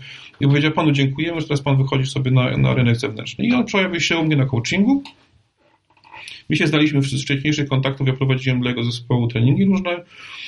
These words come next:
I on opowiada, że on chciałby, on ma taki pomysł teraz, żeby teraz już nie pracuje w korporacji, że on będzie teraz uczył dzieci matematyki.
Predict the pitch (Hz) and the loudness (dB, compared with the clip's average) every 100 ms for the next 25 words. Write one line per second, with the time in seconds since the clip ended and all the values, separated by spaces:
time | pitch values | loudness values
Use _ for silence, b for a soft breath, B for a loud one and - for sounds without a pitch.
0 | B B - 156 220 208 202 190 170 170 | B B -2 0 0 0 2 2 0 0
1 | 160 160 - 180 175 170 156 139 139 - | 0 0 -2 -4 -4 -2 0 2 0 -2
2 | - 185 208 - 156 151 139 135 131 143 | -2 -2 -2 -4 0 2 2 2 2 2
3 | 135 135 - 131 127 147 - 151 - 107 | 4 2 2 -2 0 -4 -2 -4 -2 -2
4 | 139 175 196 160 151 147 160 156 143 147 | 0 -2 -2 0 2 2 0 -2 -2 -4
5 | 139 151 151 143 139 131 120 113 - - | -2 -2 -2 0 0 -2 -2 -4 -6 -18